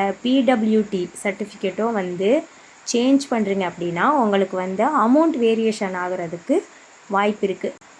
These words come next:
அப்படி அமௌண்ட் ஒருவேளை கூட வந்துச்சுன்னா, எக்ஸ்ட்ரா வந்துச்சுன்னா, அந்த எக்ஸ்ட்ரா அமௌண்ட்டை வந்து நீங்க தான் என்ன பண்ணணும், கண்டிப்பா பே பண்ணணும், அதுக்கு நீங்க தான் முழுக்க முழுக்க பொறுப்பு அப்படின்ட்டு சொல்லியிருக்காங்க. ஒருவேளை அமௌண்ட் வந்து உங்களுக்கு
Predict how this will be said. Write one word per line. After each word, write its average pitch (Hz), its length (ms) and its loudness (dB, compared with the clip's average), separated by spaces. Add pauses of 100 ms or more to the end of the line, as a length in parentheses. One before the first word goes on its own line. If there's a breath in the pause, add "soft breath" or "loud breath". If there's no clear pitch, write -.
(140)
அப்படி 339 420 2 (160)
அமௌண்ட் 285 340 2 (100)
ஒருவேளை 226 380 2 (140)
கூட 277 300 4 (100)
வந்துச்சுன்னா, 214 580 0 (300)
எக்ஸ்ட்ரா - 320 0 (140)
வந்துச்சுன்னா, 202 440 0 (140)
அந்த 214 140 0 (100)
எக்ஸ்ட்ரா 294 380 -2
அமௌண்ட்டை 220 440 -2
வந்து 202 160 -4 (140)
நீங்க 240 200 2 (100)
தான் 247 140 0
என்ன 214 180 0
பண்ணணும், 190 380 -2 (520)
கண்டிப்பா 220 540 2 (480)
பே 220 100 2 (220)
பண்ணணும், 190 420 -2
அதுக்கு 196 300 -2
நீங்க 220 220 2
தான் 247 200 2
முழுக்க 220 380 0
முழுக்க 208 300 -2 (380)
பொறுப்பு 220 560 2 (140)
அப்படின்ட்டு 180 460 -2 (140)
சொல்லியிருக்காங்க. 180 500 -4 (600 loud breath)
ஒருவேளை 240 360 4 (120)
அமௌண்ட் 311 380 4
வந்து 247 220 4
உங்களுக்கு 208 300 2